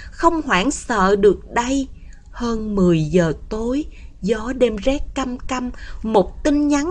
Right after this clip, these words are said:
không đầu không cuối. Cái gì gọi là cha mẹ đã không còn ở đây? Là không còn ở nhà nữa sao? Tại sao lại lặp đi lặp lại với cô rằng nhất quyết không được về nhà? Đèn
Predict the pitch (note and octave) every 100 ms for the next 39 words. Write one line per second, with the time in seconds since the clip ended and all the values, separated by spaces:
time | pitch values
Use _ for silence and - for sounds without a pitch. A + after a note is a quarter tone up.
0 | G4 D#4 C#4+ A3+ F#3 F3 - D#4 - -
1 | D4 E4+ F4+ - - - - C4 C#4 A3+
2 | G#3+ F3+ E3+ E3+ E3 F3 G3+ G3+ F3+ E3+
3 | - - - - - B3+ B3 B3 A3 F3+
4 | E3 E3+ A#3 - C#4 C4+ C4 - G3+ F3
5 | F3 F#3+ A3+ A3 C4 C#4 C4+ - - -
6 | - - G3 D#3+ - C4+ C4+ - G#3 -
7 | B3 C#4+ B3 G3+ F#3+ A#3 - - C#4+ D4
8 | - - - - D3+ E3+ - A#3 A3+ A3
9 | G#3+ F#3+ F#3+ - - C#4 D#4 B3+ G3+ F#3+
10 | F3+ G3 D4+ - D4 C#4+ A3+ F#3 - -
11 | - A3+ C#4+ - - B3 E4+ - - D4
12 | C#4+ G#3 F#3 F3+ F#3+ F3+ F3 F3 F3 F3
13 | F3 - - - - - - - F3+ E3+
14 | D#3+